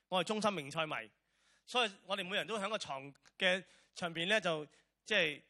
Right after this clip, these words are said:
貼咗呢啲 poster。噉趁佢返屋企嘅時候，我就挖爛佢個 poster。向佢，大家唔好以為，誒，流行音樂係冇影響，對我哋好大影響。點解呢？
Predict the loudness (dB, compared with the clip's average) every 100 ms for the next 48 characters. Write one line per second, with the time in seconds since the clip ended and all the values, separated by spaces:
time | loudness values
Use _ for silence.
0 | _ -4 0 2 2 2 -2 2 2 2
1 | -2 -4 -4 -12 _ _ -4 0 2 2
2 | 2 2 4 2 0 -2 -2 -2 0 0
3 | 0 -2 -2 -2 -2 -4 -6 -8 -10 -20
4 | -10 -2 2 2 2 -2 -12 -20 _ _
5 | _ _ _ _ -20 _ _ _ 2 4
6 | 4 2 0 0 -2 -2 0 -2 -4 -6
7 | -4 -2 -4 -4 -4 -2 -4 -4 -8 -6
8 | -6 -6 -6 -8 -8 -10 -10 -8 -8 -10
9 | -12 -14 -14 _ -2 4 6 6 4